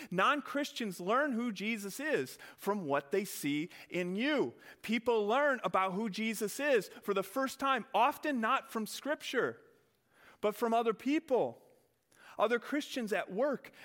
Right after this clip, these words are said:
and school, other church, uh, other Christians in their life. And so when a Christian, when, when a Christian who exists in name only doesn't obey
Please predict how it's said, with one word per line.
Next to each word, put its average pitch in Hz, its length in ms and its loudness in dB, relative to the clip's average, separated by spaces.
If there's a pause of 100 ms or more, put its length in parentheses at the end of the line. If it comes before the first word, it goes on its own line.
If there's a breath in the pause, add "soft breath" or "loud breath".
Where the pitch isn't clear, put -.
and 180 120 -4
school, 269 580 -2 (440)
other 233 200 0
church, 269 400 -4
uh, 208 180 0
other 233 240 0
Christians 214 640 -6
in 196 100 -4
their 185 140 0
life. 220 480 -2 (280 loud breath)
And 175 120 -6
so 214 180 2
when 220 180 2
a 202 40 2
Christian, 262 840 -4 (380 loud breath)
when, 202 220 2
when 214 180 2
a 202 60 2
Christian 269 360 -4
who 220 160 0
exists 190 500 -4
in 202 240 -4
name 202 260 -2
only 202 340 -2
doesn't 196 540 0
obey 214 840 2